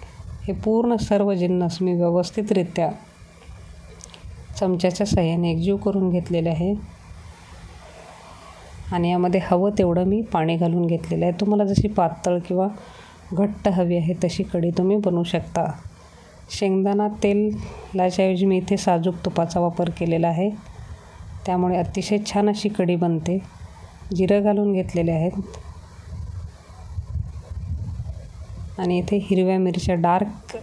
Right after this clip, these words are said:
ग्रीन, ह्या थोड्या तिखट असतात आणि ह्या हिरव्या मिरच्या छान परतून घेतलेल्या आहेत. आणि ही जी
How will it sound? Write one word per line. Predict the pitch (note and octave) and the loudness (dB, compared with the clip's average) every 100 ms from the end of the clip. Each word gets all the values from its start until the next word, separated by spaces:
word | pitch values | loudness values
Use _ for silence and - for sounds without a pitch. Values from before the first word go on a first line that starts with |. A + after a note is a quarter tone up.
| - E3 | -4 2
ग्रीन, | G3 G3+ F3 F3+ - - | 4 4 2 0 -2 0
ह्या | F3+ F3+ | 0 0
थोड्या | F3+ F3 F3 | 0 0 0
तिखट | G3 - G3+ G3 | -2 0 0 2
असतात | F#3 - F#3 G3 - - - - - - - - - - - - - | 2 0 -2 -4 -6 -10 -12 -12 -12 -12 -10 -10 -10 -12 -14 -16 -6
आणि | F#3 G3 A3 G#3+ - - - - - | 0 2 0 -4 -16 -20 -20 -14 -4
ह्या | G3 | 0
हिरव्या | F3+ F#3 F#3 | 4 4 4
मिरच्या | F#3 F3+ F#3+ | 2 2 0
छान | F3+ G#3+ | 2 0
परतून | G#3 F#3 E3+ G3 G3+ | 2 2 2 2 2
घेतलेल्या | F#3+ F#3 F3+ E3 E3+ | 2 2 2 2 2
आहेत. | E3 F3+ - - - - - - - - - - - - - - - - - - - - - - - - - - - - - - - - | 0 -2 -6 -2 -2 -2 -6 -12 -20 -18 -18 -18 -18 -20 -20 -20 -18 -18 -16 -14 -10 -8 -8 -6 -6 -6 -8 -8 -10 -10 -8 -8 -10 -4
आणि | - F3+ | -2 2
ही | F3 F3+ | 4 2
जी | F3 G3+ | 4 2